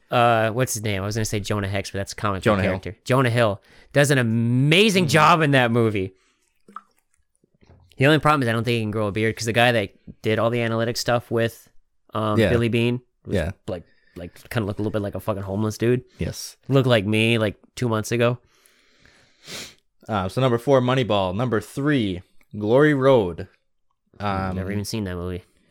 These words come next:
Speaker 2: It's a very good movie. It is about the first, um, all-black starting five in, uh, college basketball, um, University of Texas out of El Paso. Uh, it's a fantastic story, and it really, it kinda,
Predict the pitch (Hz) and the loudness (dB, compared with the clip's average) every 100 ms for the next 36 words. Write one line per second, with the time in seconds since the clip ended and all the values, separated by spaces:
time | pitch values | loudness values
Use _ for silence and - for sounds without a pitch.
0 | _ _ _ 98 117 120 117 113 113 113 | _ _ _ 0 2 4 2 2 2 2
1 | 110 104 101 104 101 92 - 117 113 - | 2 2 2 0 0 -4 0 2 2 0
2 | - - - 101 92 92 - 110 107 104 | -10 -12 -6 -4 -2 -4 0 2 2 4
3 | 101 98 95 - - _ _ _ _ - | 4 2 0 -8 -20 _ _ _ _ -20
4 | - - 107 101 98 104 98 98 101 98 | -6 2 4 2 0 0 2 2 0 -4
5 | - - 95 92 92 92 92 87 - 110 | -12 -6 -2 -2 -2 -4 -6 -6 -2 0
6 | 95 92 104 104 110 107 107 104 - - | 0 0 0 0 0 2 2 -2 -12 -20
7 | _ - 92 92 90 _ _ - 113 104 | _ -12 -8 -6 -8 _ _ -6 -2 0
8 | 101 107 92 117 110 117 - 95 92 90 | 0 0 0 0 -2 -2 -2 -2 0 -2
9 | 101 127 131 139 156 156 156 _ _ _ | -4 0 0 2 0 0 -4 _ _ _
10 | _ 98 95 95 143 139 151 147 151 - | _ -2 -2 2 2 4 2 2 -2 -2
11 | 143 135 135 139 110 107 104 104 101 117 | 2 6 6 6 4 2 0 0 0 2
12 | 117 113 107 101 - 98 - 123 110 | 4 4 2 -2 -4 -4 0 2 2